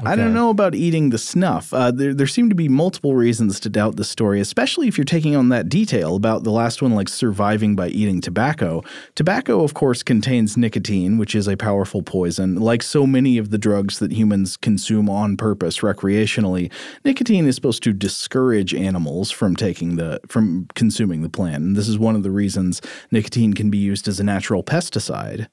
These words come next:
Speaker 1: However, I do want to take a, a really brief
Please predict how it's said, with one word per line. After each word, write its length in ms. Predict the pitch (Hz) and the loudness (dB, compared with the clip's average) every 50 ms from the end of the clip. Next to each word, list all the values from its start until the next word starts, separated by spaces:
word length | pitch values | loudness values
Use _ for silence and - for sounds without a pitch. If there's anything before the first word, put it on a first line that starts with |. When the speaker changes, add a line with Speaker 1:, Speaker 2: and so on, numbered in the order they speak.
| _ - | _ -2
Speaker 1:
However, 340 | - 151 151 160 160 151 131 | 2 2 2 4 2 2 2
I 80 | 127 127 | 2 2
do 240 | 110 101 175 233 | 2 2 0 0
want 160 | 311 330 202 123 | 2 2 2 0
to 40 | |
take 220 | 110 - 120 - - | 2 0 -2 -2 -4
a, 60 | 90 - - - - | -6 -8 -8 -6 -4
a 60 | 104 | -4
really 340 | 90 80 101 139 160 160 123 | -2 0 0 2 2 2 2
brief 320 | 101 110 107 107 107 | 2 2 0 0 0